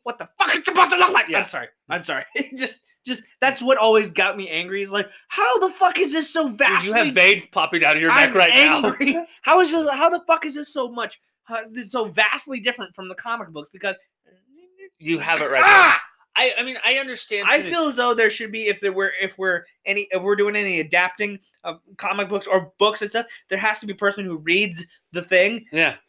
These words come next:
Speaker 1: And anytime a director wants to add something that's completely asinine, they just smack 'em with the
Speaker 2: <laughs>
Speaker 1: fucking book.
Speaker 2: Right. Bad.
Speaker 1: They should have done that with a Percy Jackson. No,
Speaker 2: <laughs>
Speaker 1: no, no.
Speaker 2: No. Bad dog. <laughs>
Speaker 1: Sorry. Um, <laughs> anyways.
Speaker 2: Bad Cerberus.
Speaker 1: Anyway.
Speaker 2: But, uh,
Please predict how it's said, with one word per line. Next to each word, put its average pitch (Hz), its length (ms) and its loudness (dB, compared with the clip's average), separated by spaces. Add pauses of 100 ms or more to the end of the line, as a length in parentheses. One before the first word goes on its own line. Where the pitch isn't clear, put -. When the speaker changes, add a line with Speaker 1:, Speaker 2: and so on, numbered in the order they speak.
(100)
Speaker 1:
And 196 280 0
anytime 214 420 0
a 214 60 2
director 180 440 -2
wants 185 220 -4
to 160 140 -4
add 170 180 0
something 190 260 -6
that's 165 200 -2
completely 180 440 -4
asinine, 190 640 0 (200)
they 147 80 -4
just - 340 -8
smack 190 260 0
'em 202 80 -8
with 180 120 -8
the 180 80 -6
Speaker 2:
<laughs> - 60 -20
Speaker 1:
fucking 190 240 0
book. 226 200 4
Speaker 2:
Right. 190 240 2 (720)
Bad. 214 300 4
Speaker 1:
They 233 140 2
should 262 160 0
have 220 80 -4
done 226 140 2
that 214 120 -2
with 196 80 -6
a 170 40 -12
Percy 190 300 -6
Jackson. 180 300 -4 (260)
No, 320 540 6
Speaker 2:
<laughs> - 20 -6
Speaker 1:
no, 320 380 6
no. - 40 -10
Speaker 2:
No. 208 400 6 (440)
Bad 202 200 4
dog. 165 200 -2 (140)
<laughs> - 100 -20
Speaker 1:
Sorry. 160 300 -8 (280)
Um, 143 380 -12 (180)
<laughs> - 160 -10 (240)
anyways. 165 320 -14 (160)
Speaker 2:
Bad 208 220 0
Cerberus. - 560 -14
Speaker 1:
Anyway. 156 180 -16 (140)
Speaker 2:
But, 185 140 0
uh, 165 160 0